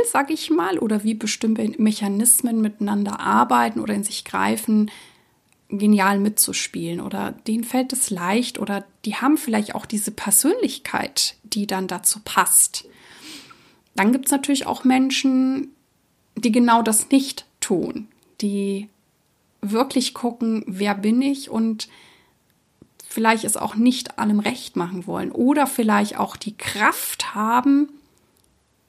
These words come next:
eine Veränderung in ein System zu bringen oder in, in Abläufe. Und die, die mich schon kennen oder hier auch mehr zuhören, wissen, dass ich mich eher dafür interessiere,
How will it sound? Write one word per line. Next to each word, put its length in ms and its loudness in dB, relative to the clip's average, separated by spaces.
eine 180 4
Veränderung 720 2
in 140 -6
ein 220 -4
System 640 -2
zu 180 -6
bringen 440 -6
oder 300 -8
in, 300 -6
in 160 -6
Abläufe. 840 -6
Und 800 -4
die, 520 6
die 200 0
mich 280 2
schon 280 0
kennen 440 2
oder 180 -2
hier 240 -6
auch 140 -10
mehr 300 -2
zuhören, 960 -2
wissen, 340 2
dass 400 -4
ich 280 2
mich 200 0
eher 200 -4
dafür 340 -8
interessiere, 1000 -4